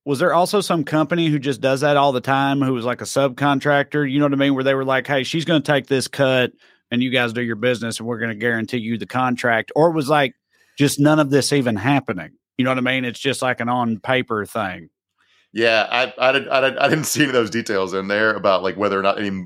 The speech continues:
Speaker 2: any meat was actually moving. I'm assuming some meat must have been moving. Otherwise, who, why you needed a monopoly? If you're just sending money, you can just send money.
Speaker 1: Right.
Speaker 2: And send receipts saying you bought meat. But, like, if you guys, oh, oh, halal, I should mention, if you guys, uh, uh,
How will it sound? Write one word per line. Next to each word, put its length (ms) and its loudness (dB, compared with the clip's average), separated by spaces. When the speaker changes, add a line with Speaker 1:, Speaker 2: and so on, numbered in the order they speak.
Speaker 2:
any 120 0
meat 240 -2
was 120 -4
actually 280 -2
moving. 320 0
I'm 80 -2
assuming 300 0
some 180 -2
meat 120 0
must 160 0
have 60 -8
been 100 -6
moving. 280 2
Otherwise, 300 2
who, 260 -4
why 100 2
you 80 0
needed 180 -2
a 40 -4
monopoly? 480 0
If 80 -6
you're 60 -12
just 180 -4
sending 200 -2
money, 200 0
you 40 -12
can 120 -16
just 100 -6
send 180 -6
money. 320 -8
Speaker 1:
Right. 320 0
Speaker 2:
And 120 -12
send 260 -2
receipts 380 -2
saying 220 -2
you 80 -2
bought 280 0
meat. 220 -8
But, 160 2
like, 160 0
if 100 0
you 60 4
guys, 180 4
oh, 180 4
oh, 140 4
halal, 380 4
I 20 0
should 180 -6
mention, 360 -6
if 80 -12
you 80 -12
guys, 280 -2
uh, 60 -8
uh, 580 0